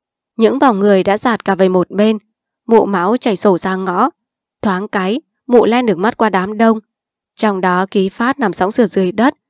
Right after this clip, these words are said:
mặt mày đẫm máu. Mụ máu không nín được, kêu dày một tiếng, rồi cũng lao người vào đám đông. Không, những tiếng hò ấy đã im rồi, mà sao trong tâm trí mụ máu vẫn còn vang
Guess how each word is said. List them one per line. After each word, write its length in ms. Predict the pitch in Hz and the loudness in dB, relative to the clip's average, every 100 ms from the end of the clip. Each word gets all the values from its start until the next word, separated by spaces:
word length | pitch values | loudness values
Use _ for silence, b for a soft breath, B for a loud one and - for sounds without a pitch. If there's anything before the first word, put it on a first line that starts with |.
| _ _ - | _ _ -4
mặt 180 | 220 202 | -2 0
mày 180 | 202 | -2
đẫm 280 | 175 190 233 | 0 -2 -2
máu. 280 | 220 202 269 - _ _ _ _ - | 0 2 0 -4 _ _ _ _ -2
Mụ 180 | 233 | 0
máu 320 | 196 196 185 214 | 0 0 -2 0
không 220 | 240 226 | 0 0
nín 240 | 208 247 | -2 2
được, 260 | 247 208 - _ _ - | 2 2 0 _ _ 0
kêu 140 | 277 | 0
dày 200 | 247 208 | 2 0
một 200 | 180 180 - | 0 -4 0
tiếng, 280 | 202 208 330 _ _ - | 0 0 -6 _ _ -2
rồi 300 | 233 214 175 | 2 2 2
cũng 160 | 185 | -2
lao 220 | 226 240 | 0 -2
người 240 | 226 202 165 | 0 0 0
vào 120 | 170 | -4
đám 300 | 170 175 202 | -4 -8 -2
đông. 220 | 220 220 208 _ _ _ _ _ _ _ _ | 0 0 -4 _ _ _ _ _ _ _ _
Không, 340 | - 226 208 190 _ _ - | -6 -4 -4 -6 _ _ 0
những 180 | 214 | 2
tiếng 180 | 196 220 | 2 -2
hò 160 | 262 214 | 0 -2
ấy 300 | - 196 214 | 0 0 0
đã 80 | - | 0
im 240 | 254 254 | 0 0
rồi, 320 | 233 214 180 - _ _ - | 2 2 0 -6 _ _ -4
mà 200 | 220 175 | -2 -2
sao 300 | 208 202 202 | -2 -2 -2
trong 200 | 226 214 | -2 0
tâm 160 | 214 | -2
trí 160 | 202 202 | -2 0
mụ 200 | 240 180 | 2 2
máu 260 | 180 175 | 2 0
vẫn 160 | 214 214 | 0 0
còn 200 | 247 185 | 0 -2
vang 200 | 214 | -4